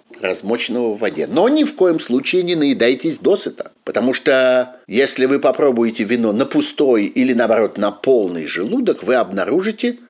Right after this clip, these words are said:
что ваше чувство вкуса испорчено. Девильнёв описал и подробно регламентировал несколько десятков специальных пряных вин.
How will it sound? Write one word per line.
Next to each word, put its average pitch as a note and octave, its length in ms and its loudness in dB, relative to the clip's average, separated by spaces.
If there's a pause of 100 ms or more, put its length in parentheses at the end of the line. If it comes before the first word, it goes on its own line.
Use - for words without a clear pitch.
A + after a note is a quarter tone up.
что - 200 -6
ваше D#2+ 280 -4
чувство - 420 -12
вкуса A3 560 -6 (480)
испорчено. - 680 -10 (460)
Девильнёв D3 560 2 (380)
описал E3 720 0
и B2+ 80 -4
подробно G#2+ 760 0 (320)
регламентировал A2+ 1120 -2
несколько C#3+ 720 -2
десятков A#2 720 -2
специальных A2+ 880 -6
пряных G2 560 -2
вин. D2+ 300 -10